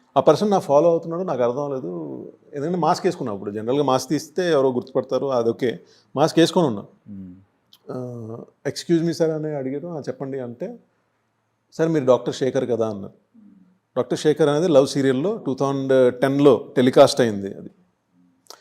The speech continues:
Speaker 1: జనరల్గా సీరియల్స్ ఏంటంటే అప్పుడు ఎప్పుడు టెలికాస్ట్లో ఉంటే ఎవడన్నా వాళ్ళు చూసి ఓకే పోల్చుకోవడం అనేది వేరే.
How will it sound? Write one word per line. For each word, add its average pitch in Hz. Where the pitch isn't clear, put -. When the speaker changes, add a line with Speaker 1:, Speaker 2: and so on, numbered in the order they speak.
Speaker 1:
జనరల్గా 123
సీరియల్స్ 139
ఏంటంటే 143
అప్పుడు 117
ఎప్పుడు 101
టెలికాస్ట్లో 127
ఉంటే 123
ఎవడన్నా 123
వాళ్ళు 120
చూసి 131
ఓకే 127
పోల్చుకోవడం 113
అనేది 143
వేరే. 123